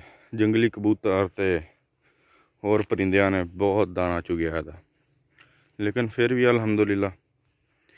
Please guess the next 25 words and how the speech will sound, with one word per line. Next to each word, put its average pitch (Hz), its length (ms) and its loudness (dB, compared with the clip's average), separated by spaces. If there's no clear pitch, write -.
ਜੋ 101 240 2
ਨਸੀਬ 98 380 -2
ਦਾ, 104 140 2
ਸਾਡੇ 95 280 -2
ਨਸੀਬ 95 340 -4
ਦਾ, 90 80 -4
ਉਹ 92 80 -4
ਸਾਨੂੰ 87 300 -6
ਮਿਲਣਾ। 90 280 0
ਫਿਰ 107 120 -6
ਵੀ 117 100 -2
ਠੀਕ 101 280 -2
ਉੱਗ 92 200 0
ਪਈ 90 200 -2
ਆ। 87 80 -6
ਇਹ 107 220 0
ਜੀ 113 100 0
ਆਪਣਾ 110 300 0
ਟੇਲ 92 280 0
ਤੋਂ 98 140 -8
ਪਾਰ 90 300 -2
ਵਾਲਾ 95 240 2
ਡੇਢ 101 260 0
ਏਕੜ 92 280 -2
ਆ। 85 40 -6